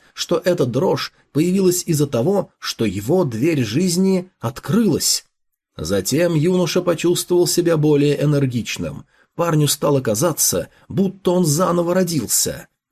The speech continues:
Но Хан Сень понятия не имел, почему его дверь жизни открылась. «Чего ты смеешься?» спросила Джи Ян Ран, когда увидела,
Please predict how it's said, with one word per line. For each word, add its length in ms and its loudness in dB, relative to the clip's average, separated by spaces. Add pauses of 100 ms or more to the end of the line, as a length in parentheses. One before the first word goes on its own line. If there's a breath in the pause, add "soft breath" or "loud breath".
Но 100 0
Хан 240 -4
Сень 400 2 (180 loud breath)
понятия 540 0
не 160 4
имел, 320 2 (160 loud breath)
почему 480 2
его 220 2
дверь 300 0
жизни 400 0
открылась. 640 0 (560)
«Чего 340 -2
ты 80 -2
смеешься?» 800 0 (220)
спросила 580 0
Джи 180 0
Ян 220 0
Ран, 240 0
когда 320 -2
увидела, 560 0